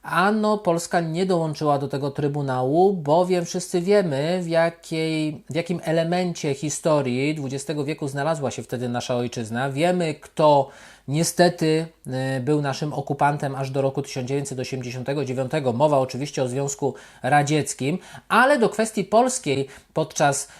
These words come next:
procesów norymberskich przejdziemy, przejdziemy na samym końcu dzisiejszego odcinka, więc zachęcam Was naturalnie do tego, żebyście do tego końca z nami zostali. Moi drodzy,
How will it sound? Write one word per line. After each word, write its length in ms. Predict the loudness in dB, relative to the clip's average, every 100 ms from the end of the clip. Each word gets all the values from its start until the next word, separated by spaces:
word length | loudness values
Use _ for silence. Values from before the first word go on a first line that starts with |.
| -6
procesów 420 | -2 0 -2 0
norymberskich 640 | 0 0 2 0 0 -6
przejdziemy, 540 | -2 -2 2 2 2 0
przejdziemy 420 | 0 2 2 2
na 120 | 0
samym 280 | 0 2 2
końcu 320 | 4 2 0
dzisiejszego 500 | -4 -2 -2 0 -2
odcinka, 400 | -2 -6 -2 0
więc 180 | 2 4
zachęcam 440 | 4 2 0 0
Was 180 | 2 0
naturalnie 460 | 0 0 0 2 -2
do 100 | -2
tego, 240 | -2 -2
żebyście 480 | -2 -4 -4 -2 -2 -4 -20 -12
do 160 | -6 -2
tego 260 | 2 2
końca 440 | 2 0 2 0 0 -10 -12
z 140 | -4
nami 400 | -2 0 -2 -4 -8
zostali. 560 | -6 -6 2 2 2 -2
Moi 200 | 2 4
drodzy, 400 | 4 2 2